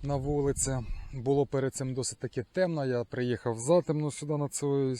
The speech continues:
на цей ставочок. І, як бачите, я он уже трошки наловив. Тут у мене один судачок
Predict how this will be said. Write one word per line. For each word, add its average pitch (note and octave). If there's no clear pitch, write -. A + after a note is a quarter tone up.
на C#3
цей C3+
ставочок. C#3
І, B3
як B3+
бачите, F3
я D3+
он D3
уже C#3+
трошки C#3+
наловив. C#3
Тут D3+
у C#3
мене A#2+
один B2
судачок A3+